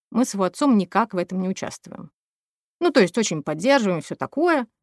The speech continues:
но свой дальнейший путь он выбирает сам. Гришка заканчивает девятый класс уже в пятой по счету школе.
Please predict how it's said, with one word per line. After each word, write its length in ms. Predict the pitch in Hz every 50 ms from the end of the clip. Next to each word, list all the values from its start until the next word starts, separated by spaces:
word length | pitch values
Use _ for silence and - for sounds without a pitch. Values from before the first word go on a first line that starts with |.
| _ _ _ - -
но 180 | 202 269 330
свой 180 | - 226 247 247
дальнейший 440 | 202 202 208 202 190 - - 185 -
путь 200 | 330 403 392 302
он 120 | 233 190
выбирает 400 | 180 165 202 - 202 233 214 -
сам. 320 | - - - - 156 151 _ _ _ _ _ _ _ _ _ _ _ _ _ _ _ _ _ _ _ _ -
Гришка 400 | 202 - 240 349 440 - - 262
заканчивает 500 | 208 190 170 - 226 311 - - 277 208
девятый 380 | 151 151 147 175 214 - 269 -
класс 320 | - 170 156 196 - -
уже 260 | 208 175 214 233 214 _ _ _
в 120 | _ _ -
пятой 360 | 175 170 190 202 - 233 208
по 120 | - 143
счету 440 | - - - 180 190 - 190 196 - _ _ _
школе. 500 | - - - _ - 127 131 131 - -